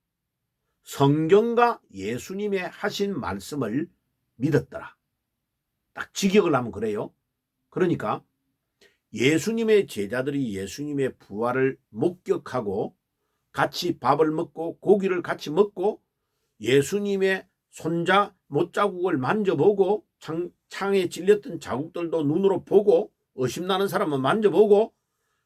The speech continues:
그래서 그분을 만나고 체험한 후에 그 예수님이 하셨던 말씀, 삼 년 반 동안 공생의 길을 걸어가면서 수많은 말씀을 하셨던 것을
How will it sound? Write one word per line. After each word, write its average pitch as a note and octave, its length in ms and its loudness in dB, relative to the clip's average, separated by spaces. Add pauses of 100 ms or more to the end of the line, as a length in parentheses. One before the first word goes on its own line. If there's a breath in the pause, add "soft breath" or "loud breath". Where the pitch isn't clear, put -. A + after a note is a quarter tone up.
(140)
그래서 D#3 260 -4
그분을 B2+ 640 -2
만나고 F#3 640 -2
체험한 B3+ 560 0
후에 E3+ 640 0 (800)
그 D3+ 260 0
예수님이 A#3 880 -2
하셨던 G3+ 840 -4
말씀, G2 440 -6
삼 C3 300 -6
년 E3+ 180 -6
반 A#2 300 -8
동안 D#3+ 400 -2 (500)
공생의 D3 720 2
길을 D#3 200 -2
걸어가면서 F3 760 -2
수많은 C#4 680 -2 (140)
말씀을 A#2+ 560 -6
하셨던 G#2+ 380 -16
것을 C3+ 320 -2